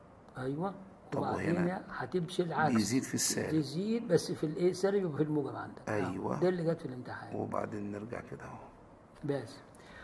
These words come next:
Speaker 2: عليها
Speaker 1: هو
Speaker 2: بقى مية شك.
Speaker 1: ما خلاص،
Speaker 2: آه.
Speaker 1: هو كده أنا عرفت ده الحتة اللي لميتهم كلهم. بس كان
Speaker 2: مم.
Speaker 1: في الامتحان بقى اللي كانت غلطة في الامتحان، مش هي اللي دي الغلطة، كان بيقول لك ملف يدور وكثافة الفيض بتتغير، الاتنين تو فاريبل، الاتنين
Speaker 2: آه.
Speaker 1: بيتغير.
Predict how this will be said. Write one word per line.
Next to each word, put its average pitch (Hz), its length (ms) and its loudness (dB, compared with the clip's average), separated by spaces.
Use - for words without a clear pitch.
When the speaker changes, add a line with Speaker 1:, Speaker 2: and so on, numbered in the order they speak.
Speaker 2:
عليها - 320 12
Speaker 1:
هو - 20 8
Speaker 2:
بقى 175 180 10
مية 190 120 10
شك. - 460 -2
Speaker 1:
ما 269 260 10
خلاص، 214 360 12
Speaker 2:
آه. - 60 8
Speaker 1:
هو 190 180 12
كده 233 220 12
أنا 190 80 10
عرفت 196 280 12
ده 202 160 12
الحتة 208 280 8
اللي 175 120 8
لميتهم 175 260 8
كلهم. 139 220 4
بس 170 220 8
كان 233 200 10
Speaker 2:
مم. - 60 4
Speaker 1:
في 208 80 10
الامتحان 175 420 6
بقى 190 120 6
اللي 143 160 0
كانت 196 260 6
غلطة 214 320 12
في 101 60 -6
الامتحان، 131 280 4
مش - 260 4
هي 120 40 2
اللي 117 140 -2
دي 127 260 -2
الغلطة، 170 380 6
كان 185 260 2
بيقول 190 240 2
لك 170 160 0
ملف 208 420 4
يدور 226 400 0
وكثافة 196 460 4
الفيض 202 200 6
بتتغير، 143 460 0
الاتنين 202 400 0
تو 214 140 2
فاريبل، 170 460 4
الاتنين 196 240 0
Speaker 2:
آه. 123 240 12
Speaker 1:
بيتغير. - 160 -4